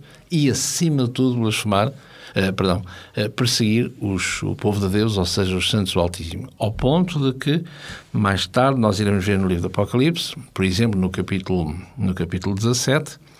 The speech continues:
diz lá uma coisa interessante a este nível, e como já dissemos há pouquinho, que é o mesmo poder com nomes diferentes, dentro, com o mesmo timing.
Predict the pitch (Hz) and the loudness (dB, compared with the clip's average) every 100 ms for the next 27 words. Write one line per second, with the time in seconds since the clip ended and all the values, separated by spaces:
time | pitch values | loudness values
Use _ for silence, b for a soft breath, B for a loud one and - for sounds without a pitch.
0 | B B B B B - 107 131 123 123 | B B B B B 0 2 4 4 4
1 | 117 120 120 123 113 98 104 104 117 107 | 4 4 2 2 2 2 2 0 2 2
2 | 107 - 131 104 95 90 - 117 165 160 | 0 2 2 4 2 2 2 2 4 4
3 | 147 135 143 98 92 107 95 98 95 110 | 4 2 -2 -4 -2 0 0 0 0 2
4 | 104 98 101 98 143 131 120 113 107 98 | 2 2 0 0 2 2 2 4 4 4
5 | 98 113 110 120 120 110 101 104 120 98 | 0 0 2 4 4 2 0 0 2 0
6 | - 131 117 120 143 147 120 110 92 92 | 0 2 4 4 2 2 2 0 -2 0
7 | 90 110 - - 113 113 110 113 - 131 | 0 -2 -6 -6 2 2 2 -2 -4 2
8 | 123 117 113 104 104 92 85 90 143 | 4 4 2 2 -2 0 -2 0 -2